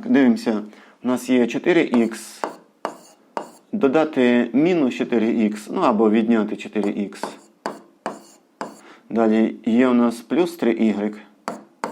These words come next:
І є у нас мінус ігрек. Це дорівнює. Справа у нас сім. Додати мінус п'ять або відняти п'ять.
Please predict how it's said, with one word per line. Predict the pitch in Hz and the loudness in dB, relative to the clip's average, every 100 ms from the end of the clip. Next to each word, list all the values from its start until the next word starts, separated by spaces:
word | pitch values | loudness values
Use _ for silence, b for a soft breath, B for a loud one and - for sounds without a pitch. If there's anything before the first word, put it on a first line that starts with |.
| - _ - - - _ - _ _ - - - _ _ B B B | -14 _ -10 -10 -18 _ -20 _ _ -12 -12 -14 _ _ B B B
І | 110 | -2
є | 117 151 | 0 2
у | |
нас | 135 123 120 - | 2 -2 -4 -2
мінус | 123 135 123 104 104 - | 2 4 4 2 0 -4
ігрек. | 107 95 101 104 - B B B B - - - - - - - _ _ - - _ _ - | -6 -4 -8 -12 -16 B B B B -12 -12 -14 -10 -10 -10 -20 _ _ -20 -20 _ _ -6
Це | 127 | 0
дорівнює. | 113 101 98 135 180 - b b b b | 2 2 2 0 0 -8 b b b b
Справа | - 151 139 120 | -6 2 4 4
у | 117 | 4
нас | 117 107 - - _ | 2 0 -8 -20 _
сім. | - 113 107 151 190 - _ - - _ _ _ _ b b b - - - | -10 -2 0 0 -4 -14 _ -18 -18 _ _ _ _ b b b -14 -14 -6
Додати | 107 123 123 120 120 113 | 2 4 4 2 2 2
мінус | 113 113 117 | 4 2 0
п'ять | 151 175 180 - - | -2 0 -2 -10 -6
або | 220 127 | 0 2
відняти | 208 202 208 - 208 | 2 2 0 -2 -6
п'ять. | 208 202 | -6 -6